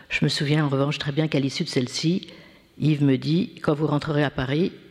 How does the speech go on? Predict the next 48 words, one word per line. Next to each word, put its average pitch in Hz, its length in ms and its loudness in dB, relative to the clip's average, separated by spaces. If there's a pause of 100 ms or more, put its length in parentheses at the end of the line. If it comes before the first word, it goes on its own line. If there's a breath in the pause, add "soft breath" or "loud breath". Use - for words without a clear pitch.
(720 loud breath)
venez 135 260 4
me 139 40 4
voir 175 160 4
à 151 40 0
mon 147 120 2
bureau 139 220 4
à 170 80 4
Musée 151 240 4
de 135 80 2
l'Homme. » 131 300 0 (1300 loud breath)
Ce - 100 -8
que 151 100 0
je 139 120 4
fis - 180 0
évidemment 139 460 2
dès 143 100 0
que 131 80 -2
je 139 60 2
rentrais 131 400 0
à 147 100 2
l'hi-, 131 240 0
à 131 160 0
l'hi-, 131 160 0
à 110 140 -2
l'hiver, 127 680 0
euh, 117 80 -4
l'automne 135 400 0
de 123 60 2
soixante-quatorze. 123 800 -4 (3500 loud breath)
Je - 160 -2
voulais 165 120 -2
faire 170 140 0
une 151 160 4
thèse, 170 480 0
mais 147 140 -2
je 156 80 -2
ne 151 80 0
savais 147 240 0
pas 170 120 -2
exactement 156 380 -2
ce - 80 -4
que, 147 160 0
sur - 220 -2
quoi 180 120 2
je 156 60 0
voulais 151 180 2
la 135 120 0
faire. 120 400 0